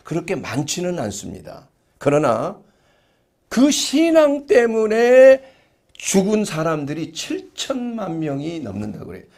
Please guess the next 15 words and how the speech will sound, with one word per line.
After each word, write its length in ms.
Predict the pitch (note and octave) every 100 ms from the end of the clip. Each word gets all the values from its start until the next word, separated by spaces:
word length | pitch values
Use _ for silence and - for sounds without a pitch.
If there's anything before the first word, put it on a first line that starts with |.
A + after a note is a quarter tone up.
| _
기독교 400 | B2 A2+ F#2+ G#2
역사상. 480 | F2+ - D#2 - - _ _ _ _ _ _ _ _ _ _ _ _ _ _ _
그런데 340 | A3 B3+ A3+ G3
사실 480 | F#3+ G#3+ A3+ E3+ - - - -
언제 400 | G3 C#4 D4+ D4
그러냐? 240 | A#3 A3
그건 160 | G#3 D4+
과거의 580 | - D3 G#3 A3 B3 B3
일 200 | G3 G3+
같지요, 400 | F#3 - E3+ B2+
여러분. 280 | G#2 G2
그렇지 300 | - E3+ -
않습니다. 560 | G#3 F3+ G#3 F3 G2 F#2 _ _ _ _ _ _
십 280 | - - E4+
년 680 | F4 F4 D#4+ D4+ D#4 D#4